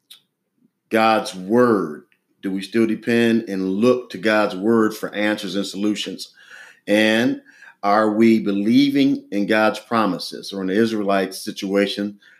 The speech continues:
are they keeping God's commandments? Let me read for you in Deuteronomy eight. It reads as such, and I'm reading from the English Standard Version. It reads, "That you may live and multiply and go and possess the land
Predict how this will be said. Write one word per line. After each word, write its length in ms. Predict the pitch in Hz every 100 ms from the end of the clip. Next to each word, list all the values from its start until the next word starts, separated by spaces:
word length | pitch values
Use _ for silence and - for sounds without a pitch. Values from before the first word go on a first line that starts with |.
| _ -
are 380 | 104 113 123 123
they 680 | 107 98 90 87 92 92 - _ -
keeping 480 | - 127 123 117 101
God's 440 | 98 98 92 -
commandments? 680 | - 98 92 87 80 - - _ _ _
Let 100 | 151
me 60 | 151
read 280 | 143 139 139
for 240 | 113 107
you 200 | 104 101
in 260 | 98 101 - _ _ -
Deuteronomy 720 | 123 113 113 110 107 113 117 _ -
eight. 260 | 117 117
It 100 | 104 95
reads 320 | 113 113 101
as 160 | 95
such, 500 | - 120 113 - - _ _ _ -
and 240 | 95 95
I'm 180 | 101 104
reading 260 | 107 107 104
from 140 | 101
the 100 | 95
English 340 | 117 117 101
Standard 300 | - 101 95
Version. 380 | 90 98 98 104
It 60 | 98
reads, 440 | 110 107 107 - - - _ _ _
"That 300 | 120 117 -
you 120 | 175
may 260 | 185 135 120
live 500 | 117 123 156 170 170
and 160 | 123 120
multiply 680 | 123 127 - 117 110 110
and 180 | 107 95
go 160 | 110 120
and 120 | 107
possess 400 | 95 107 113 -
the 100 | 107
land 680 | 113 127 117 90 87 98